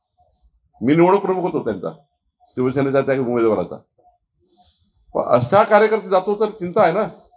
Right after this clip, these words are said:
आणि उद्धवजी अजूनही, अम, कुठल्याच गोष्टीला, अ, त्यांना कळत, म्हणजे मला माहिती नाही काय स्वीकारलंय त्यांनी. फक्त आता काँग्रेसच्या संविधानाची कॉपी झेरॉक्स काढून उद्धवजीच्या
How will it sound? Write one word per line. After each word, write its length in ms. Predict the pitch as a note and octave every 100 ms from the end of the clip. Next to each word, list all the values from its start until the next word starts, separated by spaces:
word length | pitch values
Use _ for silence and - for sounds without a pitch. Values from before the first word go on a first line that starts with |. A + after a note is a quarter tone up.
| _ _ _ _ _ _
आणि 260 | - - E3
उद्धवजी 400 | C3 D3+ G3+ G#3+
अजूनही, 400 | F3+ G#3 A#3+ A#3+ - _ _ _ _ _
अम, 540 | G#2+ A#2+ A#2+ B2 B2 A#2
कुठल्याच 420 | - D3 F#3+ A3
गोष्टीला, 500 | G#3 G#3 G#3+ A3 G#3+
अ, 320 | G3+ D#3+ D#3+
त्यांना 240 | D3+ E3+ F#3+
कळत, 340 | E3 F3 F3+
म्हणजे 480 | E3+ E3 E3 F3+ F3
मला 280 | B2 C#3+ E3
माहिती 240 | F3 F#3+
नाही 120 | G3+
काय 200 | F#3+ E3
स्वीकारलंय 400 | E3+ D#3 D#3+ D#3
त्यांनी. 280 | D3 C3 C3 - _ _ _ _
फक्त 200 | A2+ -
आता 280 | E3+ F3 G3 F#3+ - _
काँग्रेसच्या 560 | B2 A2+ D3 F3 - G3
संविधानाची 640 | A#2+ C#3+ D3+ E3+ E3 F3+
कॉपी 340 | F3 C#3+ - D#3
झेरॉक्स 280 | A#2+ D3 D3+
काढून 340 | D3+ D3 F2 - _ _ _ _ _ _ _ _ _ _ _ _ _ _ _ - - - -
उद्धवजीच्या 920 | A#2+ A#2+ C#3 F#3+ F#3+ G3 G#3 G3+ G3